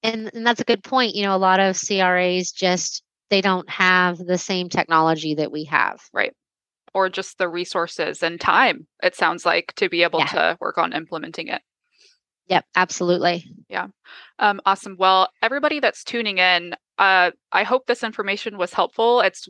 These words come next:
Speaker 2: one thing to hear about it, but it's another thing to actually see our system and see the process and kind of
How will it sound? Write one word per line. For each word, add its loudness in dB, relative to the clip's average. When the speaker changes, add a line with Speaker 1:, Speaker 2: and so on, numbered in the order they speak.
Speaker 2:
one -2
thing -4
to -10
hear -4
about 2
it, 4
but 2
it's -4
another 0
thing -8
to 0
actually 0
see -4
our 2
system -2
and -6
see -8
the 0
process 0
and -12
kind 0
of -4